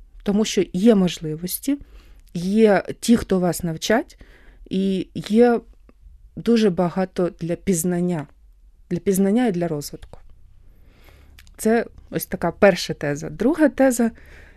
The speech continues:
е, так як я працюю у відділі кольору, колір нас оточує майже усюди, я закликаю людей бачити цей колір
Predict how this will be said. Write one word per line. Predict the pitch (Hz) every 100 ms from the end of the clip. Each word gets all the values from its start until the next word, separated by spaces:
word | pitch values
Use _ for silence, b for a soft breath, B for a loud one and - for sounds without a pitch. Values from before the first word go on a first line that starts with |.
| b -
е, | 175 175 180 170 B B B B - -
так | 202 185
як | 185 - - 202
я | 202
працюю | 190 180 196 175 170
у | 180
відділі | 175 156 160 160
кольору, | - 320 320 262
колір | - 208 185 160 - _ -
нас | 196 190 190
оточує | 180 180 - 175
майже | 170 160 156 170 175 - - - - - - -
усюди, | 185 - 359 359 311 B B B B B -
я | 180 190 220 247 247
закликаю | 180 208 214 202 226 233
людей | 202 185 214 233
бачити | 160 156 208 208 - 180
цей | - 175
колір | - 247 302 311